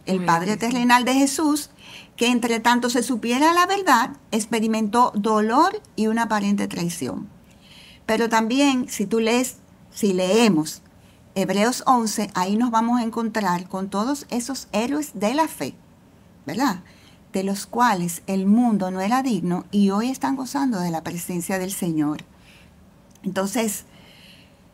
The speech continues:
Speaker 1: ¡wow! Cuántos ejemplos que nos estimulan. Pero también vemos lo contrario, vemos el ejemplo de Israel,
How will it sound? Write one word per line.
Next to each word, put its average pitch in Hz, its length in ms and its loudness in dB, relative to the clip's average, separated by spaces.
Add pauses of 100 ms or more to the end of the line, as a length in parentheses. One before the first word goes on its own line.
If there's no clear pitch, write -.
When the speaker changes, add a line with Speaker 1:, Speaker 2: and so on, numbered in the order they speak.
(360)
Speaker 1:
¡wow! 226 480 2
Cuántos 208 360 2
ejemplos 247 400 2
que 240 120 -2
nos 233 140 0
estimulan. 208 800 2 (260)
Pero 262 220 0
también 254 440 4
vemos 233 360 2
lo 226 180 0
contrario, 220 720 2
vemos 240 300 0
el 247 120 0
ejemplo 262 420 2
de 294 80 0
Israel, 233 880 2